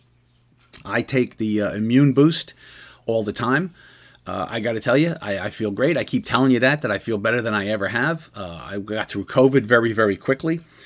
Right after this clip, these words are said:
Uh, my doctor, uh, who treated me for it also said that he thinks that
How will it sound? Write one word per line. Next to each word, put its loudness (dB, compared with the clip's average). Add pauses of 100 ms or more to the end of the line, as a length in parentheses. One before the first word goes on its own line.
(260)
Uh, -10
my -4
doctor, 0
uh, -8 (500)
who -6
treated 2
me 6
for 4
it -6
also -2
said -2
that -6
he -6
thinks -4
that -2